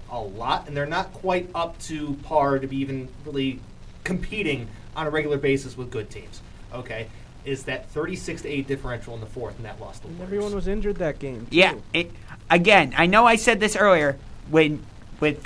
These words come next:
Speaker 3: inj-, you can't use injuries as an excuse, but for that Golden State game in particular, if you have to ride your starters for forty minutes,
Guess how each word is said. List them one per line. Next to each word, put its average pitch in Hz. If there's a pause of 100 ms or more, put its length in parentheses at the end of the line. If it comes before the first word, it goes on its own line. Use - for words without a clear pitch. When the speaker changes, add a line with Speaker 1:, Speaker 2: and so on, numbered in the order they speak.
(120)
Speaker 3:
inj-, 185
you 160
can't 190
use 175
injuries 170
as 156
an 147
excuse, 175 (300)
but -
for 208
that 202
Golden 175
State 170
game 175
in 160
particular, 180 (240)
if 143
you 254
have 285
to 196
ride 190
your 180
starters 190
for -
forty 185
minutes, 175